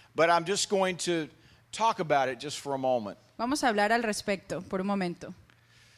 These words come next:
Speaker 1: What we find here are
Speaker 2: Lo
Speaker 1: the
Speaker 2: que
Speaker 1: tribes
Speaker 2: encontramos
Speaker 1: of
Speaker 2: aquí
Speaker 1: Israel.
Speaker 2: son las tribus de Israel.
Speaker 1: And they're right at the point of crossing over the Jordan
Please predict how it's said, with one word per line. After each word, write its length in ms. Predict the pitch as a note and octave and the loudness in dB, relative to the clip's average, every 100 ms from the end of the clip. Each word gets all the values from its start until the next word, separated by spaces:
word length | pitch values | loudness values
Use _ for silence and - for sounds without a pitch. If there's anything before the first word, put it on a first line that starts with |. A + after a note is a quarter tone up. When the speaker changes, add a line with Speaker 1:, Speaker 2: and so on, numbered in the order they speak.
| - _ _ _ _ _ _ _ - | -20 _ _ _ _ _ _ _ -4
Speaker 1:
What 260 | D3 A#3 | 6 6
we 140 | B3+ A3+ | 6 2
find 400 | - A3 A#3+ A#3+ | 4 4 4 2
here 340 | G#3 G3+ F#3+ | 2 4 4
are 640 | E3+ E3+ F#3 F3+ F3 E3+ - - _ _ _ _ _ _ _ _ | 4 6 6 6 4 0 -6 -20 _ _ _ _ _ _ _ _
Speaker 2:
Lo 100 | A3 | -8
Speaker 1:
the 60 | A3 | -2
Speaker 2:
que 60 | |
Speaker 1:
tribes 320 | B3+ A3 A3 A#3+ | 4 6 8 6
Speaker 2:
encontramos 140 | C#4 | 2
Speaker 1:
of 80 | F4+ | 2
Speaker 2:
aquí 100 | G4+ | 2
Speaker 1:
Israel. 500 | - - B3+ - F3 - | 2 2 2 0 -4 -6
Speaker 2:
son 220 | - B3 | 0 2
las 200 | C#4 D4+ | 2 0
tribus 340 | C#4+ C#4 C#4+ | 0 2 2
de 100 | C4 | 2
Israel. 480 | B3 G3+ F#3+ F#3+ C#4 - - _ _ _ _ _ - | 2 2 2 2 -2 -8 -20 _ _ _ _ _ -8
Speaker 1:
And 160 | E3 F3+ | -2 2
they're 120 | F#3+ | 2
right 480 | E3+ D#3 F#3+ A#3+ B3+ - - _ - | 2 4 6 6 0 -8 -20 _ -8
at 80 | F3+ | -8
the 60 | F#3+ | -8
point 420 | - G3+ B3 G#3 | -6 2 2 2
of 80 | F3 | -4
crossing 640 | - - A#3 B3 - A#3+ - | -8 -2 0 0 -2 -4 0
over 300 | G#3 G3 F#3+ | 2 2 -2
the 100 | E3 | -6
Jordan 500 | C3+ D3+ A#2+ A2+ | -6 -4 -4 -8